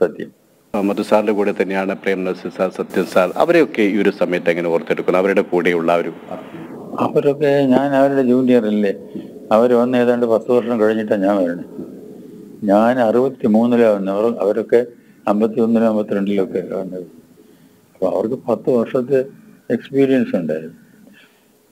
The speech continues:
Speaker 1: എനിക്ക് വളരെ സഹായമായിരുന്നു ഇവരൊക്കെ തന്നെ, മനസ്സിലായില്ലേ?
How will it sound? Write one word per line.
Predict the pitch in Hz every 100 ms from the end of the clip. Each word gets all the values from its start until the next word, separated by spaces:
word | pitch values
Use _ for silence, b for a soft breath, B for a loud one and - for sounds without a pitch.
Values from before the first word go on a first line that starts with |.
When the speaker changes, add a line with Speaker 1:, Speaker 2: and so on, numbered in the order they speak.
| _ _ - 110
Speaker 1:
എനിക്ക് | 160 165 165 147 110
വളരെ | 110 120 170 165 160
സഹായമായിരുന്നു | 120 123 147 156 143 131 127
ഇവരൊക്കെ | 117 117 -
തന്നെ, | 117 117 107 104 - b b b b _ -
മനസ്സിലായില്ലേ? | 123 123 101 90 90